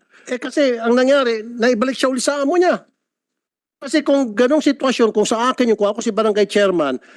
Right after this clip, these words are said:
may dumating sa akin kasambahay, kaawa-awa yung sitwasyon, madumi, sabi mo parang taong grasa,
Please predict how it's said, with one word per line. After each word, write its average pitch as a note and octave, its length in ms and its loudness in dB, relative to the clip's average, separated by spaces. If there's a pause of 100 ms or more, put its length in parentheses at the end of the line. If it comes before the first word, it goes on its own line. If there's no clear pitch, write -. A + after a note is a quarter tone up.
(160)
may E3 80 4
dumating F#3 400 2
sa G#3 240 2
akin F#3 160 -8
kasambahay, E3 480 -2
kaawa-awa E3+ 720 0
yung F#3+ 80 2
sitwasyon, F3 560 0
madumi, G#3+ 640 2
sabi F3 240 -2
mo F#3 160 -2
parang E3 160 -2
taong D#3 240 -2
grasa, G#3+ 400 -2